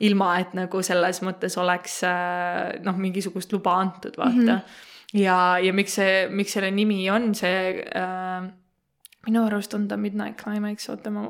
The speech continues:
Speaker 1: otsin kähku. Äh,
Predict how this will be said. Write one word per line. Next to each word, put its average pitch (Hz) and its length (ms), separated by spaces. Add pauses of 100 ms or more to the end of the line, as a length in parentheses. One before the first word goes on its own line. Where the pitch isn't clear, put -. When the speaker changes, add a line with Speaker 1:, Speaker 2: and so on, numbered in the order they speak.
(160)
Speaker 1:
otsin 208 400
kähku. 202 420 (1300)
Äh, 208 440